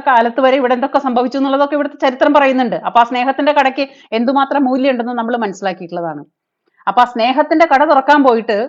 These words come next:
ആ സ്നേഹക്കട തുറക്കുന്നതിന് മുമ്പ് കൂടെയുള്ളവരെ വെട്ടി നിരത്തി, ആ വെട്ടി നിരത്താനായിട്ട് ഉപയോഗിച്ച ആ ഒരു, ഒരു എന്താ പറയാ,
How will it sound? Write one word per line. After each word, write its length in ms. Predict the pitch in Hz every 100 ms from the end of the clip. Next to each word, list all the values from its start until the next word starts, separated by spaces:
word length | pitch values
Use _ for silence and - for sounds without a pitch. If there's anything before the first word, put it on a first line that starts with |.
| -
ആ 100 | 214
സ്നേഹക്കട 580 | 233 247 233 311 302 294
തുറക്കുന്നതിന് 640 | 302 240 233 285 269 294
മുമ്പ് 460 | 285 233 247 233 247 - _
കൂടെയുള്ളവരെ 720 | - 240 311 359 311 277 294 262
വെട്ടി 300 | 220 - 302
നിരത്തി, 520 | 240 220 170 247 - _ _ _ _ -
ആ 160 | 240 349
വെട്ടി 300 | 269 233 359
നിരത്താനായിട്ട് 580 | 339 269 294 294 277 285
ഉപയോഗിച്ച 400 | 233 254 262 277
ആ 320 | 262 240 233
ഒരു, 320 | 262 262 247
ഒരു 340 | 240 233 214 208
എന്താ 160 | 220 226
പറയാ, 260 | 226 214